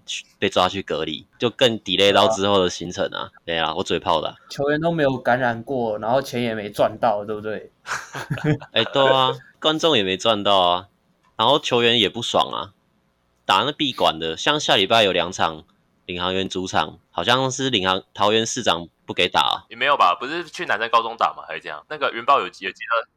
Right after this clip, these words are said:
Speaker 3: 桃园巨蛋啊，还什么的。
Speaker 1: 哦，是哦，我以为是桃园市长不给打欸。
Speaker 3: 没有，没有，
Speaker 1: 好吧。
Speaker 3: 没有，因为我不，我不知道他们怎么谈的，或者是云豹一开始可能就，就有提前讲好，还怎样哦。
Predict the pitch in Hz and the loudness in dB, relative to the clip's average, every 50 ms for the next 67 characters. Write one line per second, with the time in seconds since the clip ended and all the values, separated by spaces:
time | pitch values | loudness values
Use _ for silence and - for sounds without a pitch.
0 | _ _ - 107 92 90 87 - - 98 92 - 87 85 - 78 80 - - - | _ _ -6 -6 -6 -6 -8 -12 -16 -16 -10 -10 -10 -8 -8 -8 -10 -10 -12 -14
1 | - 85 - 85 80 78 - - - _ _ _ _ - 120 113 - - - 123 | -16 -16 -16 -18 -20 -18 -18 -18 -18 _ _ _ _ -4 -2 -2 -2 -6 -6 0
2 | 117 107 92 85 80 80 92 - _ _ _ _ _ _ - 120 143 143 120 104 | 2 4 4 4 2 0 -4 -12 _ _ _ _ _ _ 0 2 4 6 6 4
3 | 92 - 123 120 - 127 110 104 104 104 104 - - 101 104 92 87 80 104 101 | 4 2 -2 -2 0 2 2 4 2 2 0 -4 -2 0 0 0 0 -2 -6 -4
4 | - 95 87 - - 78 - 50 50 95 98 - _ - 104 113 113 101 92 90 | -2 -2 0 2 2 0 0 -2 -4 -6 -10 -16 _ -10 -8 -8 -8 -8 -8 -8
5 | 87 - 82 80 80 80 - - _ _ _ _ _ _ _ 117 123 131 131 131 | -2 0 2 2 2 0 -4 -10 _ _ _ _ _ _ _ -14 -10 -8 -6 -6
6 | 131 127 - _ _ _ _ _ - 117 117 - 131 135 135 165 175 175 202 185 | -6 -8 -10 _ _ _ _ _ -14 -14 -12 -8 -8 -4 2 4 4 6 4 2
7 | 139 - 98 90 - - 95 87 87 92 - - - - 185 175 165 175 180 135 | 0 -4 -8 -8 -4 -2 -2 -2 -2 -6 -8 -8 -6 -2 -2 -2 -2 -2 -6 -8
8 | 123 113 123 151 147 123 139 143 151 139 135 117 95 - - 101 92 98 95 139 | -8 0 2 2 2 2 0 -4 -6 -8 -6 -10 -12 -8 -6 -6 -6 -6 -4 -4
9 | 127 110 107 - _ _ _ - 151 143 139 - 117 101 98 92 - _ - 113 | -6 -6 -6 -8 _ _ _ -6 -4 -4 -6 -8 -12 -12 -12 -12 -12 _ -18 -14
10 | 101 - 110 - - 98 95 95 87 78 76 _ - 90 90 - 90 85 85 87 | -12 -10 -8 -4 -4 -4 -4 -4 -8 -12 -12 _ -10 -10 -10 -10 -10 -12 -12 -12
11 | 82 - | -16 -18